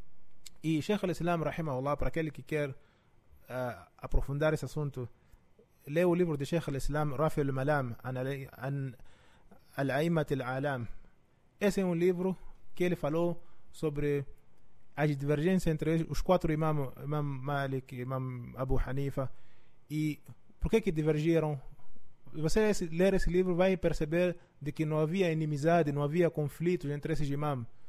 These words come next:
E a divergência deles foi toda em prol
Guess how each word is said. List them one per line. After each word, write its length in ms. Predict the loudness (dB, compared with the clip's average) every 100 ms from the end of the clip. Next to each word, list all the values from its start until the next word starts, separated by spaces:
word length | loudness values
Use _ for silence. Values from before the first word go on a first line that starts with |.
| -10 -12 -14 -18 -20 -4
E 80 | 0
a 60 |
divergência 500 | 2 2 2 2 2
deles 420 | 2 2 2 -2 -8 -16 -8
foi 260 | 0 2
toda 420 | 4 2 4 0
em 80 | -2
prol 500 | 6 8 10 6 4